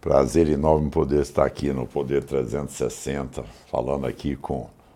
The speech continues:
milhões e milhões de brasileiros que seguem aí esse nosso site.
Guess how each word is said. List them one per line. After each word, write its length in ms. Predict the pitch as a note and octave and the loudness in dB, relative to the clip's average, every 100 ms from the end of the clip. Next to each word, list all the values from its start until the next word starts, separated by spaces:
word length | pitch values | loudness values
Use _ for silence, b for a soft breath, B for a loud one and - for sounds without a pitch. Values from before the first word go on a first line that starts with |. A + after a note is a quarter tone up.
| _ | _
milhões 640 | C2+ E2 C2 D2+ F2 D#2 | -2 0 2 4 4 2
e 60 | C#2+ | 0
milhões 500 | C#2+ A#1+ C2+ D2+ C2+ | -2 0 2 2 2
de 160 | A#1+ C2 | -2 -4
brasileiros 760 | C2 C2 A#1+ B1+ B1+ C#2+ C2 | 0 0 0 -2 2 0 -2
que 120 | - | -6
seguem 460 | - - C2+ C2+ C2+ | -4 2 2 2 0
aí 300 | B1 A#1+ B1+ B B B B B - | -2 -2 -4 B B B B B -8
esse 360 | - - - A#1+ | -4 -4 -4 0
nosso 340 | C2+ C2 - | 2 2 -2
site. 560 | - A#1+ A#1 - - | -2 2 2 -2 -10